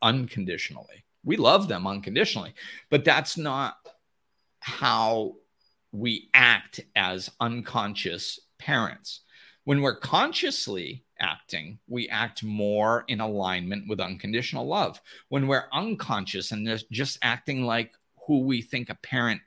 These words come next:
is, that's very conditional love. That's how kids receive it, right?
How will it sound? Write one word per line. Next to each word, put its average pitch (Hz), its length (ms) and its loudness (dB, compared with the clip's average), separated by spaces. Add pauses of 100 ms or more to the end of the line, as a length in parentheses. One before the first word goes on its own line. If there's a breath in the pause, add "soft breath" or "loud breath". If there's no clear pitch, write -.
is, 120 500 2 (240 loud breath)
that's 123 300 4
very 107 300 0
conditional 117 640 -2
love. - 320 -8 (640)
That's 123 260 6
how 107 160 2
kids 196 360 2
receive 78 440 -4
it, 113 200 -4 (160)
right? 107 400 0